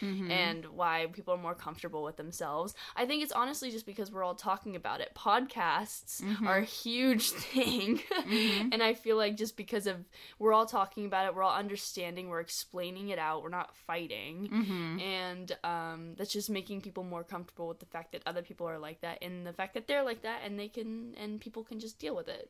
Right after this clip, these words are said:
Speaker 2: because that's them.
Speaker 1: Yeah.
Speaker 2: So I
Speaker 1: Yeah.
Speaker 2: feel like that's the only reason it's better, though, because, like, we still got mad suicide going on, we still got mad eating
Speaker 1: Right.
Speaker 2: disorders going on, we,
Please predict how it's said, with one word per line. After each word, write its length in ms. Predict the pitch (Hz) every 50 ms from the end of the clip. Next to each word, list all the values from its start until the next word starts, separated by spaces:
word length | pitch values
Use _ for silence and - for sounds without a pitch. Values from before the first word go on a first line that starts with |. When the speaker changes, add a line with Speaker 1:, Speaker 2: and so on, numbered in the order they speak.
| _ - 208
Speaker 2:
because 360 | 190 196 - 180 196 226 202
that's 160 | 202 202 -
them. 200 | - - 247 - - _ _ _ - - - - - -
Speaker 1:
Yeah. 240 | 254 277 254 294 - -
Speaker 2:
So 160 | - 240 202
I 100 | - -
Speaker 1:
Yeah. 60 | - 220
Speaker 2:
feel 100 | 262 277
like 100 | 262 -
that's 200 | 240 240 - -
the 140 | 247 226 -
only 340 | 202 214 220 220 220 214
reason 280 | 196 180 175 175 196 196
it's 160 | 175 170 -
better, 280 | - 165 160 160 196 226
though, 240 | 233 302 311 320 294
because, 760 | 226 220 202 - 208 190 190 185 185 180 180 180 180 175 - - - - - - _ -
like, 280 | 180 175 170 170 170 175
we 240 | 170 170 196 233
still 280 | 247 - - 262 240 214
got 300 | 208 202 190 175 156 156
mad 300 | 170 185 196 196 196 190
suicide 380 | - 233 240 214 196 202 175 175
going 220 | 175 170 170 170
on, 160 | 170 165 170
we 60 | 185
still 160 | 214 - 240 220
got 120 | 190 165
mad 220 | 165 175 185 185 180
eating 180 | 196 196 196
Speaker 1:
Right. 120 | 175 170 165
Speaker 2:
disorders 420 | 160 165 160 156 165 170 170 180
going 280 | 180 180 175 170 170 170
on, 280 | 170 165 170 170 175
we, 160 | 185 214 214